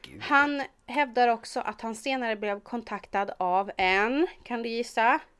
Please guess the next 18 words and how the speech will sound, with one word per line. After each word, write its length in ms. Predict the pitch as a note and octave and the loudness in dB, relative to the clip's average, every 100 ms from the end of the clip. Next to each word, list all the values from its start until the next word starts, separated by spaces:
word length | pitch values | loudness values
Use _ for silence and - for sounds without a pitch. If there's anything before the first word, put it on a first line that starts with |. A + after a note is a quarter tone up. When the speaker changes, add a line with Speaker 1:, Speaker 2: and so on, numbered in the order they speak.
| _ _ _ _ _ _ _ _ | _ _ _ _ _ _ _ _
Speaker 2:
Vad 320 | G3 A#3 A3+ | 0 2 2
brukar 240 | A3+ A3+ | 0 -4
Speaker 1:
En 80 | F#3+ | -4
Speaker 2:
följa 480 | A#3 G#3 G3+ F#3+ F#3+ | -2 0 0 0 0
när 120 | G#3 | 0
man 120 | G#3 G#3+ | -4 -4
har 60 | |
haft 380 | G#3 F#3 - - - | -4 -6 -8 -18 -12
en 180 | F#3 - | -12 -10
ufo-kontakt? 920 | - G#3 - F#3 F#3+ F#3 F3 - - - - _ _ _ _ _ _ | -8 -8 -8 -12 -10 -10 -12 -14 -20 -20 -20 _ _ _ _ _ _
Speaker 1:
En, 460 | - F#2+ F#2 F#2 F#2 | -16 -12 -12 -12 -10
eh, 300 | F2+ F2 F2 | -10 -10 -10
sp-, 220 | - - _ _ _ | -14 -16 _ _ _
eh, 220 | G#2 A2 G#2 | -12 -8 -8
F 220 | G#2 - - | -10 -14 -6
B 80 | |
I. 320 | A2+ E2+ E2 - - _ _ _ _ - G#3 G#3+ | -6 -4 -8 -12 -20 _ _ _ _ -12 -8 -4
Speaker 2:
Ja, 360 | A3 G3+ F3+ | -4 -4 -4